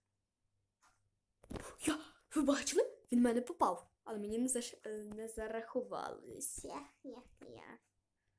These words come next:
На, тобі лазер. Я мішку прострелив в живіт йому.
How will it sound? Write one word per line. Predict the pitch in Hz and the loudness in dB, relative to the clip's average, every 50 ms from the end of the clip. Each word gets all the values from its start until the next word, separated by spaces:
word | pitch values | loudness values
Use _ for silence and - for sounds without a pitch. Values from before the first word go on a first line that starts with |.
| _ _ _ _ _ _ _ _ _ - _ _ _ _ - | _ _ _ _ _ _ _ _ _ -20 _ _ _ _ -6
На, | 233 226 233 240 247 240 214 - - _ _ _ _ _ _ _ _ _ _ _ _ | -2 0 0 2 0 0 -4 -6 -10 _ _ _ _ _ _ _ _ _ _ _ _
тобі | - 214 214 214 | -14 -6 -4 -4
лазер. | 208 214 214 214 202 - - - - - - - _ _ _ _ _ _ _ _ _ _ _ _ _ - - - - - - - - | -2 -2 -2 -2 -4 -4 -2 -2 -2 -2 -4 -14 _ _ _ _ _ _ _ _ _ _ _ _ _ -20 -20 -20 -20 -20 -20 -12 -2
Я | 427 427 415 | 2 2 2
мішку | 427 494 508 523 508 427 - - 453 453 | 4 4 4 4 4 4 6 4 4 4
прострелив | 466 - - - - - - - - 370 392 381 349 330 | 4 2 2 2 2 2 2 2 2 2 2 4 4 4
в | 339 | 4
живіт | 330 359 349 330 339 330 302 294 294 - | 4 4 6 6 6 6 4 4 -2 -6
йому. | 302 285 294 277 262 269 262 247 240 254 | -6 -4 -4 -2 -2 0 0 0 -2 -2